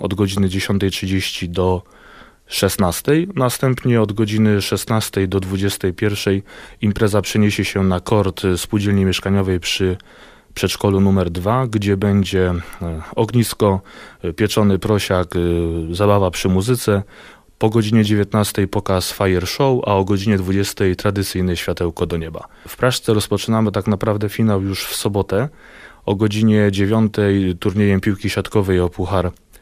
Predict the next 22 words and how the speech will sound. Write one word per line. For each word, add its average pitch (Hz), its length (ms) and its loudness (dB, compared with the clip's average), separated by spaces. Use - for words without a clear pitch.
Praszkowskiego 98 560 -2
Sztabu 95 280 -2
Wielkiej 98 300 0
Orkiestry 98 400 -4
Świątecznej 95 560 -4
Pomocy 101 420 0
dziewcząt 95 440 -2
i 90 40 -2
chłopców 98 420 -4
w - 40 -14
piłce 92 280 -2
siatkowej, 104 540 -2
a 92 280 0
od 123 180 2
godziny 107 420 2
dziewiętnastej 98 760 -2
będzie 95 560 0
koncert 95 520 0
w - 60 -8
sali 92 240 -2
widowiskowej 92 680 -2
Miejskiego, 98 580 2